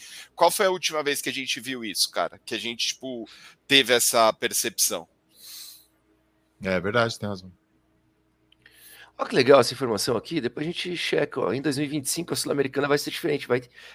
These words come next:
Speaker 3: levar também para o Mundial. Olha aí, aí vai ter mais importância, né, velho? Você jogar
Speaker 2: É por
Speaker 3: Sul-Americana.
Speaker 2: causa da, da nova fórmula, né? Vai ter quatro,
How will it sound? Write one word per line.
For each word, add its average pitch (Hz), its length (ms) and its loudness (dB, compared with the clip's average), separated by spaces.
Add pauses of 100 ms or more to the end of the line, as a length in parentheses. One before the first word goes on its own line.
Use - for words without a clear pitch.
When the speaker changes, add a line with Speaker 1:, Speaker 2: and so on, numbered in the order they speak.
Speaker 3:
levar 135 260 4
também 151 260 -2
para 160 200 -2
o - 20 -6
Mundial. 156 580 0 (400)
Olha - 200 0
aí, 87 200 -2
aí 95 140 -2
vai 135 160 -2
ter - 180 -8
mais 165 220 0
importância, 180 560 -4
né, 160 140 -4
velho? 98 260 -6
Você - 120 -8
jogar 113 180 -4
Speaker 2:
É - 40 -4
por 117 60 -8
Speaker 3:
Sul-Americana. 113 380 4
Speaker 2:
causa 120 200 6
da, 107 60 -2
da 113 100 6
nova 123 240 6
fórmula, 117 520 2
né? 113 120 2
Vai 101 140 0
ter 104 400 0
quatro, 95 840 0